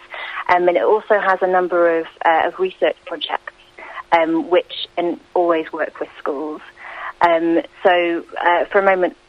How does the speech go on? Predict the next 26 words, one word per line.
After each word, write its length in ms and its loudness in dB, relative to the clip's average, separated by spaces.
for, 220 2
at 120 2
the 60 -4
moment, 300 2
there's 120 -4
quite 240 -2
a 80 -6
few 260 -8
kind 180 0
of 120 -2
large-scale 920 2
randomised 580 0
control 480 -2
studies. 420 -6
Um, 460 2
um, 440 0
so, 120 2
for 80 2
example, 640 -2
um, 360 -2
Michael 260 0
Thomas, 260 -2
the, 220 2
the, 180 0
uh, 300 0
la-, 260 0